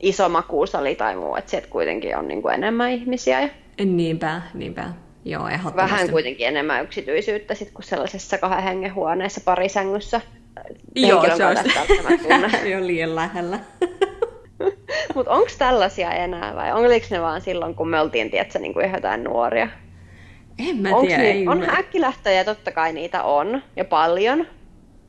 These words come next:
Speaker 1: Esim. mulle tulee paljon just joku Rantapallon sähköpostista kaik-, infoa niistä ja näin, mutta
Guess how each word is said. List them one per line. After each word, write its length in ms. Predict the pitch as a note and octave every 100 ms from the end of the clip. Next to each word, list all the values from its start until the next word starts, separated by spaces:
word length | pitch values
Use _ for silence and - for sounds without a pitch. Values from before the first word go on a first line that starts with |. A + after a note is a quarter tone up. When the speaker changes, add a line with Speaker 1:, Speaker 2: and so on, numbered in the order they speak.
| - - - -
Speaker 1:
Esim. 380 | F#3+ F#3+ E3+ F#3 - -
mulle 200 | D#3+ E3+
tulee 380 | - E3+ D3+ F3
paljon 280 | F3 D#3 D#3
just 120 | -
joku 120 | F3+
Rantapallon 580 | F3 D#3+ F3 F#3 F#3 G3+
sähköpostista 800 | G3+ G3 - B3 B3 - C#4 C#4+
kaik-, 240 | C#4 C4 - -
infoa 500 | F3+ G3 - A3 A3+
niistä 360 | A3+ A#3+ A#3
ja 100 | A3+
näin, 200 | A3+ A#3
mutta 300 | A#3+ B3+ C4+